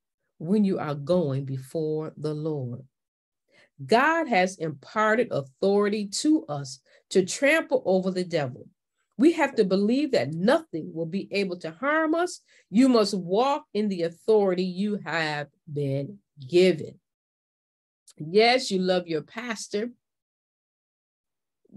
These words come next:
your bishop, your elders, your deacons, you love them, but they are not with you always. You see them on Sunday, uh, your Bible study or your prayer meeting,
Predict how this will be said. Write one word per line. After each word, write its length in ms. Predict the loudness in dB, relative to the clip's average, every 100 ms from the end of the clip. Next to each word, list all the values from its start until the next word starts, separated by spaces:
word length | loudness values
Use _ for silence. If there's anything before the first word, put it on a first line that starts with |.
| -14
your 180 | -6 -4
bishop, 580 | 2 4 4 4 0 0
your 200 | -4 -6 2
elders, 560 | 4 4 2 0 -4
your 140 | -6 -8
deacons, 680 | -2 0 0 0 0 0
you 100 | 0
love 440 | 0 2 2 2 -2
them, 200 | -8 -10 _ _ _ _
but 160 | 0 4
they 180 | 4
are 160 | 4 2
not 300 | 2 0 -2
with 320 | -6 -2 -2 -4
you 240 | -4 -4 -4
always. 920 | -6 -2 -2 -4 -10 -14 -20 -20 -20 _ _ _ _ _ _ _ _ _
You 100 | -4
see 240 | 0 2 4
them 200 | 4 4
on 160 | 2
Sunday, 800 | -2 -2 2 2 2 2 0 -4 -10 _ _ -6
uh, 300 | -4 -2 -4
your 380 | -8 -12 -4 -2
Bible 480 | 2 4 4 4 4
study 600 | 2 0 2 2 0 -4
or 160 | -4 -2
your 180 | -2 -6
prayer 440 | -2 2 4 4
meeting, 500 | 2 -2 -2 -4 -6